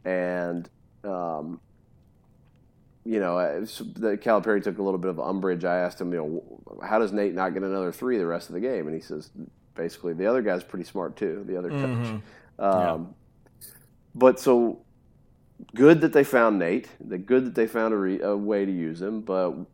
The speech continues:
Speaker 1: what happens in, when they take that away? The, the problem is Kentucky's offense is still sort of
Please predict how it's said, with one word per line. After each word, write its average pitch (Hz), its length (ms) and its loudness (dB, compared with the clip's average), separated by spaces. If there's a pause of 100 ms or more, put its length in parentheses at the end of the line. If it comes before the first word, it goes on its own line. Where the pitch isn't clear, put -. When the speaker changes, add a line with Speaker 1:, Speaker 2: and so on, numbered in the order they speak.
(260)
Speaker 1:
what 78 400 -6
happens 107 400 0
in, 101 220 -2
when 107 120 -2
they 104 120 0
take 101 280 -4
that 101 160 0
away? 95 360 -2
The, 95 260 -8
the 101 180 -8
problem 110 580 4
is 92 180 -2
Kentucky's 98 520 -4
offense 92 500 -2
is 85 100 -12
still 98 400 -4
sort 92 380 -4
of 78 180 -10